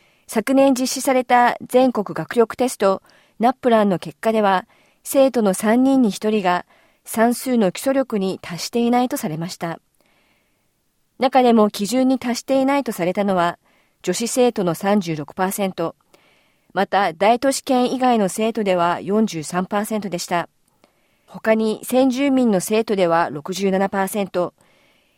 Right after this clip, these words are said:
英語を第一言語としない生徒では二十八パーセントが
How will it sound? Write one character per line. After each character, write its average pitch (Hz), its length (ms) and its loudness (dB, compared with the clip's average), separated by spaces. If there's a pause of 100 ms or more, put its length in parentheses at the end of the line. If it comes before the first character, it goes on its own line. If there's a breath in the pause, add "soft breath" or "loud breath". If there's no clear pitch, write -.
(160)
英 247 220 4
語 240 140 4
を 233 80 2
第 220 180 4
一 262 160 -6
言 277 220 2
語 226 100 -4
と 196 100 -6
し - 140 -8
な 190 140 0
い 175 80 -4
生 226 240 -2
徒 240 100 -2
で 202 120 0
は 185 280 0 (300 soft breath)
二 226 120 2
十 208 200 0
八 - 240 -12
パ 247 140 0
ー 262 40 -4
セ 269 160 -2
ン 262 60 -4
ト 233 160 -4
が 190 200 -2